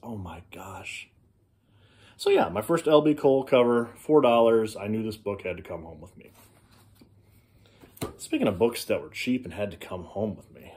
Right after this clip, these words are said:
it's at Ollie's. And my Ollie's, most, I don't know if your town has an Ollie's. Uh, mine used to be a Toys R Us. And it's just crap everywhere, just stuff. And their comic selection,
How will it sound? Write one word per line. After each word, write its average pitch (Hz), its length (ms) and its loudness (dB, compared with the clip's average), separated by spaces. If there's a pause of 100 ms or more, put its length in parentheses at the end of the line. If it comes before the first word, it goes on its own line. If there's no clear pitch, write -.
it's - 140 -10
at - 180 2
Ollie's. 104 800 2
And 113 120 -6
my 139 200 2
Ollie's, 107 720 0 (800)
most, - 360 6
I 147 120 2
don't 143 100 6
know 127 60 4
if - 80 -10
your 113 80 -2
town 107 300 -4
has 101 240 -4
an 95 60 -6
Ollie's. 92 800 -8 (260)
Uh, 87 200 -14
mine 95 260 -10
used 95 200 -12
to - 60 -20
be 95 100 -12
a 90 40 -12
Toys 92 340 -8
R 87 200 -6
Us. 87 420 -12 (920)
And 95 600 -6
it's 127 360 -6 (500)
just - 400 -4 (140)
crap 82 520 -10
everywhere, 71 440 -20
just - 300 -16
stuff. - 560 -20
And 101 100 -12
their 101 100 -8
comic 190 420 -2 (260)
selection, 104 920 -2